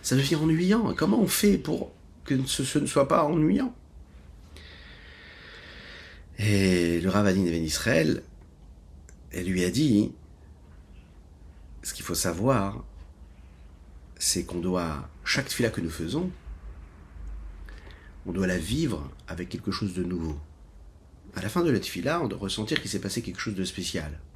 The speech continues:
Pas juste un moment qu'on a vécu.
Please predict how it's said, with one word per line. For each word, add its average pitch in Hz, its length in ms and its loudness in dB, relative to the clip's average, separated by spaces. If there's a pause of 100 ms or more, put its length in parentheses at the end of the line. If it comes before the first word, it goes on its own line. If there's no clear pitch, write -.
(1040)
Pas 131 420 2
juste 104 480 0
un 113 120 4
moment 107 220 6
qu'on 90 160 -2
a 92 80 0
vécu. - 480 -8